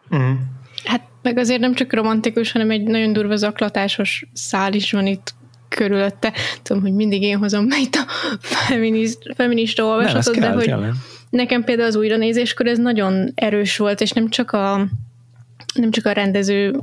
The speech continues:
Speaker 2: karakterén keresztül, aki ugye folyamatosan, hát már a kezdettől, amikor megadja neki a szerepet, akkor lényegében szexuálisan zaklatja, és utána még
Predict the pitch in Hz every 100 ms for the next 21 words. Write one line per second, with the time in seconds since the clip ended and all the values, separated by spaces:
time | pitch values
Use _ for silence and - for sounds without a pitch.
0 | 254 - 202 196 - 202 196 196 190 -
1 | 196 202 - 208 202 196 208 196 208 196
2 | 202 208 - 208 202 208 - - - -
3 | - 247 240 247 - 240 202 196 208 202
4 | 208 208 214 208 196 196 196 190 190 -
5 | 190 190 202 202 190 - 196 196 196 190
6 | 190 190 196 202 196 196 196 196 202 196
7 | 190 202 202 220 202 214 214 202 202 202
8 | 208 208 240 208 208 208